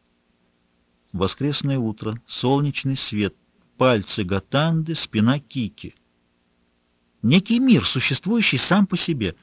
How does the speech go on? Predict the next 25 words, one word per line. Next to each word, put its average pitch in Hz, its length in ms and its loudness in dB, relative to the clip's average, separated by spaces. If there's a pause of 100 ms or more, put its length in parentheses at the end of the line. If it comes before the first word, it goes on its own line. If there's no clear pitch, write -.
(600)
живет 170 580 4
по 170 140 2
законам 196 540 2
иного 208 340 4
пространства-времени. 160 1040 0 (1900)
И 101 80 -4
только 147 280 0
тут 135 180 -4
я 110 100 4
заметил, 113 360 2
что - 160 -2
Юки 147 300 0
сидит, 127 380 -2
наклонившись 123 540 0
вперед 165 460 0
и 131 120 2
упираясь 143 540 2
лбом 117 460 4
в 160 60 -4
спинку 156 480 -2
кресла, 143 500 0 (340)
и 190 60 4
стискивает 185 680 4
ладонями 170 460 4
плечи, 208 640 0